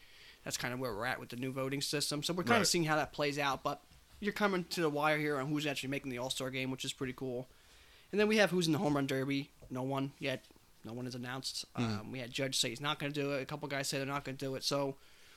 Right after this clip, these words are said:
Speaker 1: we're only, I would say, a week, a couple days away from starting to really see who's gonna be in the home run derby, which is exciting.
Speaker 2: Mm-hmm.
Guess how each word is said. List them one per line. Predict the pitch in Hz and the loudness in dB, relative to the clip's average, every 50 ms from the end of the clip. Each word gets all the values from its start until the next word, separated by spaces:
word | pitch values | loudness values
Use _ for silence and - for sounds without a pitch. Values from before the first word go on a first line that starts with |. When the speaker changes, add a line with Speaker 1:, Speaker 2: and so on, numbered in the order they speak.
| - - | -8 -2
Speaker 1:
we're | - 180 190 | 0 2 4
only, | 190 185 180 165 160 151 | 4 6 6 6 6 6
I | 156 | 6
would | 156 147 | 4 4
say, | - - 147 135 135 131 - - - - - - - - - - - - - | 2 2 2 2 0 -2 -8 -14 -20 -20 -20 -20 -20 -20 -20 -20 -20 -20 -14
a | - 131 | -12 -8
week, | 131 131 143 - - - - - - - - - - - _ _ | -2 2 2 2 0 -2 -8 -12 -18 -20 -20 -20 -20 -20 _ _
a | - | -8
couple | 139 135 143 | -6 -4 -4
days | 139 139 139 143 170 160 | 0 2 4 4 6 6
away | 151 135 135 | 4 2 2
from | 139 135 131 | 0 0 0
starting | - - 135 123 135 | 0 0 0 0 0
to | 139 | -2
really | 139 135 135 | 0 0 0
see | 131 - 147 143 139 139 139 - - - - - - _ _ _ _ - | 0 0 0 0 0 -2 -2 -6 -12 -20 -20 -20 -20 _ _ _ _ -4
who's | - 151 143 | -2 0 0
gonna | 147 139 135 | 0 0 -2
be | 131 139 139 | -2 -2 -2
in | 139 | -2
the | 135 | -2
home | 139 147 143 | -2 -4 -4
run | 139 139 | -4 -4
derby, | 127 131 139 147 160 170 | -4 -4 -2 -2 0 0
which | 175 156 156 - | -2 -2 -4 -6
is | 143 | -4
exciting. | 139 - - 156 160 170 180 190 - - | -2 2 2 2 4 2 0 0 -2 0
Speaker 2:
Mm-hmm. | 147 135 127 143 | 2 2 2 2